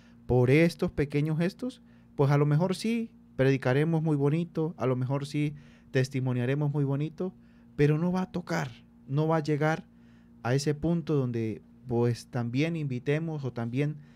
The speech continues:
cambiemos ese corazón a lo mejor de piedra que pueda tener el otro, ese corazón a lo mejor donde, pues, se necesite de esa, de esos gestos sencillos, de esos gestos humildes que el mismo Jesús, pues, hoy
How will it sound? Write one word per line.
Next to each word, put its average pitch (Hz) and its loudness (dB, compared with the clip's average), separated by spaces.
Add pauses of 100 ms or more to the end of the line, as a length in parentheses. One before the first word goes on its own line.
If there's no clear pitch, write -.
(460)
cambiemos 180 2
ese 180 -4
corazón 147 -2
a 151 -4
lo 139 -2
mejor 143 -2
de 147 0
piedra 156 -2
que 107 -12
pueda 147 4
tener 127 -4
el 139 -2
otro, 160 -4 (220)
ese 143 -6
corazón 127 -2
a 135 -4
lo 131 -4
mejor 127 -2 (400)
donde, 127 0
pues, 117 -4
se 120 -4
necesite 147 -2 (380)
de 120 0
esa, 135 -2 (240)
de 131 2
esos 147 0
gestos 147 0
sencillos, 135 -2
de 127 -2
esos 127 -6
gestos - -8
humildes 135 -4 (440)
que 123 2
el 123 2
mismo 156 2
Jesús, 147 -2
pues, 139 -4
hoy 175 4